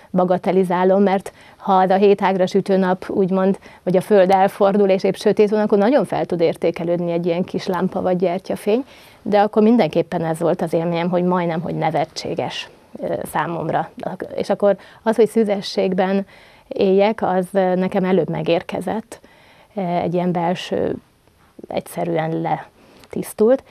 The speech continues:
és utána volt egy kicsit nehéz zóna, hogy most hogyan tudjam meg, hogy milyen életformában. És, és azt hittem persze, hogy a világ legjobb közösségét kéne megtalálni, és, ö,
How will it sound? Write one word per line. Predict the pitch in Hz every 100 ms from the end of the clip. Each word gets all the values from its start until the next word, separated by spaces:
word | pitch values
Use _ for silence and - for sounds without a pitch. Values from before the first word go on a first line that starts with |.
| _ _
és | - 240
utána | 233 233 226
volt | 240 226 214
egy | 208 - -
kicsit | 269 262 254 254
nehéz | 254 220 180 175 180 175
zóna, | 185 185 185
hogy | 190
most | 190 185
hogyan | - 226 247 196
tudjam | 165 196 180 208 175
meg, | 170 185 185
hogy | - 180
milyen | 175 180 165
életformában. | 175 170 165 - - 185 175 - 196 208 _ _ - - _ _
És, | - -
és | - 202
azt | 202 202
hittem | 190 - 180
persze, | 190 185
hogy | 185
a | 175
világ | 190 175 175
legjobb | 180 175 170 -
közösségét | 190 185 185 190 185 190
kéne | - 190 180
megtalálni, | 180 190 214 208 202 208 247 - - - - - - _
és, | 208 190 190 - -
ö, | 190